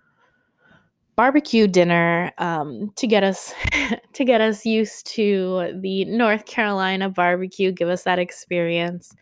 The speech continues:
It was just great. And the idea of helping people, uh, we got to meet a lot of the people of the houses we were helping fix. And I was so excited to do it again this year.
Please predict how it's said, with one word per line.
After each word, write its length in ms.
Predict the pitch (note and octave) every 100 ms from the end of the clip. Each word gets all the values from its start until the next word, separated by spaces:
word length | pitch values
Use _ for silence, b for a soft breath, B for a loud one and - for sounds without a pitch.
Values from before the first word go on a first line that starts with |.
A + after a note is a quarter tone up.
| b b b _
It 60 | B3
was 100 | A#3+
just 240 | G#3+ -
great. 380 | F3+ F3+ F3+ -
And 140 | F#3+
the 80 | F#3+
idea 240 | F#3+ A3 A#3
of 80 |
helping 400 | - F#3 F#3 G3
people, 560 | F#3 F#3 - F#3 F#3 F#3 _ _ _ _ _ _
uh, 140 | F#3 F3
we 80 |
got 140 | A3 A3+
to 80 | F#3+
meet 400 | F#3 F#3 F3+ - _ _ _ _ _ _ _
a 60 | G#3
lot 160 | G3+
of 60 | F#3+
the 60 | F#3
people 520 | G3 - F3+ F3+ E3+
of 220 | F3+ F3+
the 100 | F#3+
houses 420 | F#3 F3 F3 F3+
we 80 | F3+
were 100 | F3
helping 340 | F3 F3 E3+
fix. 640 | F3 - F#3 _ - - _ _ _ _ _
And 640 | G3+ F#3 F#3 F#3 F3+ F#3 - _ _ _ _ _ _ _ _ -
I 100 | G#3
was 140 | G3+
so 200 | - B3+
excited 340 | A3+ A3 F#3 F3
to 100 | F3+
do 120 | F3+
it 80 | E3
again 220 | D#3 D#3
this 220 | D3+ -
year. 300 | - - F3